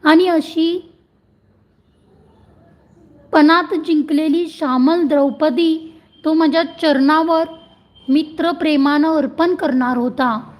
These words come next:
कारण त्याला मी आजपर्यंत प्रकर्षानं पटवून दिलं होतं की जीवन ही एक अनिवार्य अशी तडजोड आहे. काही अघटित घडलं असतं तरच पांचाली आमच्या हातातून सुटली असती. माझ्या मनाचा एक कोपरा साशंक होता,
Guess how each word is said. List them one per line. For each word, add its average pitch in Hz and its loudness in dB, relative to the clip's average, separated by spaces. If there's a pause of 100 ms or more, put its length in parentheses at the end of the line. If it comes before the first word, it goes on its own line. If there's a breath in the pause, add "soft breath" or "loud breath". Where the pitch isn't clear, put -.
(340 soft breath)
कारण 339 4
त्याला 359 2
मी 349 0
आजपर्यंत 320 -2
प्रकर्षानं 311 -2
पटवून 330 0
दिलं 359 2
होतं 330 0
की 381 0 (440 soft breath)
जीवन 285 -2
ही 330 -2
एक 330 -4
अनिवार्य 285 2
अशी 302 -4 (120)
तडजोड 277 0
आहे. 226 -2 (1300)
काही 311 0
अघटित 302 -2
घडलं 277 -2
असतं 330 -2 (440)
तरच 311 -2
पांचाली 302 -4
आमच्या 302 -2
हातातून 294 -4
सुटली 277 -2
असती. 240 -4 (540 soft breath)
माझ्या 285 0
मनाचा 269 -2
एक 269 -6
कोपरा 269 -4
साशंक 294 -2
होता, 254 -2